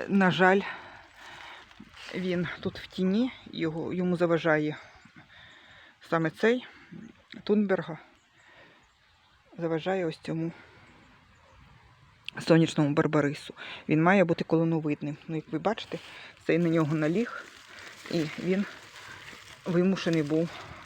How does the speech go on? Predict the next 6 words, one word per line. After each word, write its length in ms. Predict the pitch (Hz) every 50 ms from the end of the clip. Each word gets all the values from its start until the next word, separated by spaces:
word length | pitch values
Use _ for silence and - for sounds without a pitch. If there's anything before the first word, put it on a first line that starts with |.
| - - -
піти 360 | - 165 - - 170 160 156 - - - - - - - - - - - - - - - - - - - - - - - - - - - - - - - -
в 120 | 165 156
бік. 400 | 151 156 180 156 - - - - - - - - - - - _ - - - - - _ - - - - - - -
Я 360 | - 190 190 190 185 185 175 - - -
цей 340 | - - - 190 180 180 180
рік 280 | 170 175 156 - -